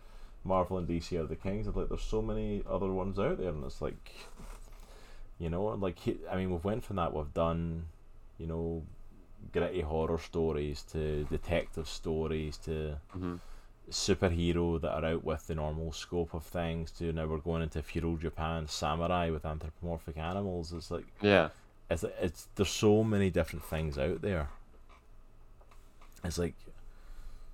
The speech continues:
Speaker 1: precautions for your podcast next Sunday since it's Halloween. We're actually not gonna be on next week. We're
Speaker 2: Uh-huh.
Speaker 1: off next week. <laughs>
Speaker 2: But I was
Speaker 1: Um,
Speaker 2: actually gonna come as William Wallace, but
Speaker 1: uh, hey, I'm still waiting for you to send me that video. Just saying.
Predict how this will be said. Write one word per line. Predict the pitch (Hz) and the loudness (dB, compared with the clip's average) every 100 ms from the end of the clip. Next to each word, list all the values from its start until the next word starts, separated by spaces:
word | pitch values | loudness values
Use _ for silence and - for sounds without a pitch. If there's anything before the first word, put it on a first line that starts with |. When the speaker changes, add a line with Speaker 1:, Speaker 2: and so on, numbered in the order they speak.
| - - - - | -14 -14 -12 -10
Speaker 1:
precautions | - 87 82 87 | -6 -4 -2 -4
for | - | -2
your | 82 73 | -4 -2
podcast | 82 80 80 90 85 - | -2 -2 -2 -4 -4 -8
next | - - - | -12 -12 -10
Sunday | 87 85 | -6 -6
since | 80 82 - | -6 -6 -8
it's | - | -6
Halloween. | 85 80 85 85 92 - - | -4 -2 -2 -2 -4 -6 2
We're | 107 131 | 10 10
actually | 117 - 92 | 10 6 6
not | 95 | 6
gonna | - 82 | 4 4
be | 82 | 6
on | 104 139 | 6 4
next | 73 - - | 0 -2 -6
week. | 73 - | -6 -4
We're | 76 | 4
Speaker 2:
Uh-huh. | 87 87 | 8 8
Speaker 1:
off | 87 - | 6 0
next | - - | -6 -8
week. | 67 - - 113 113 - | -8 -8 -4 0 0 0
<laughs> | 110 101 - - - - - - - - | -8 -8 -12 -20 -20 -18 -16 -16 -16 10
Speaker 2:
But | 117 | 12
I | 123 | 12
was | 123 | 12
Speaker 1:
Um, | 139 | 12
Speaker 2:
actually | 127 117 | 12 10
gonna | 110 | 8
come | 98 107 98 | 10 10 10
as | 92 | 10
William | 95 82 | 10 10
Wallace, | 82 82 80 - - | 8 8 4 -4 -14
but | - - - - - - - - - - - - | -14 -16 -16 -20 -20 -20 -20 -20 -20 -18 -16 -8
Speaker 1:
uh, | 80 85 - - - - | -6 -6 -12 -16 -10 -2
hey, | 87 113 | 2 4
I'm | 90 | 4
still | 95 110 | 6 6
waiting | 107 | 4
for | 98 | 2
you | |
to | 78 | 2
send | 92 90 | 2 4
me | |
that | 78 | 4
video. | 78 80 73 69 | 4 2 2 -2
Just | 80 - | -8 -6
saying. | 76 71 | -6 -6